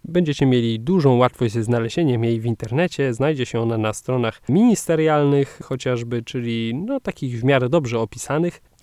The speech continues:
I zachęcam was do wstąpienia, e, na tą listę zawsze, jeżeli gdzieś wyjeżdżacie na dłużej,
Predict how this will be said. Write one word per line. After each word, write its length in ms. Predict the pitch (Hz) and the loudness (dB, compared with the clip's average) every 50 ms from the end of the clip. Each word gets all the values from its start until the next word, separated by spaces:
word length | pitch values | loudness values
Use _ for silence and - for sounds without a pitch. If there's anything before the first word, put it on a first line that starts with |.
| - 151 143 | -4 -4 -2
I 140 | - 165 147 | -2 -4 -4
zachęcam 580 | 131 131 135 - - 220 220 147 - 120 113 113 | -2 -2 -2 0 2 2 2 2 2 0 -2 -2
was 240 | 113 131 120 110 110 | -4 -6 -6 -6 -6
do 140 | 113 131 | -8 -10
wstąpienia, 760 | - - - - 131 117 - - 180 170 139 127 120 117 117 - | -10 -10 -4 -2 -2 -2 0 2 2 4 4 4 2 2 0 -2
e, 140 | - 123 120 117 | -4 -4 -4 -2
na 320 | 113 113 113 117 135 175 185 | -2 0 0 0 0 0 0
tą 200 | - 151 139 127 | 0 0 0 2
listę 440 | 120 131 131 - - - 135 143 - | 0 -2 -6 -8 -6 -4 -4 -4 -4
zawsze, 420 | - 120 - - 156 160 - - 127 | -6 -8 -4 -2 -2 -2 -2 -2 0
jeżeli 340 | 127 123 113 120 120 120 113 | 0 0 -2 -2 -4 -6 -6
gdzieś 240 | 113 120 123 123 | -2 -2 -2 0
wyjeżdżacie 680 | 123 117 120 120 117 110 104 107 123 139 143 - 139 127 | 0 -2 -2 -2 -2 -4 -2 -2 -2 -4 -2 -2 -2 -2
na 140 | 120 117 107 | -2 -2 -4
dłużej, 500 | 101 117 143 180 160 135 147 143 139 | -6 -6 -4 -4 -2 0 0 0 -2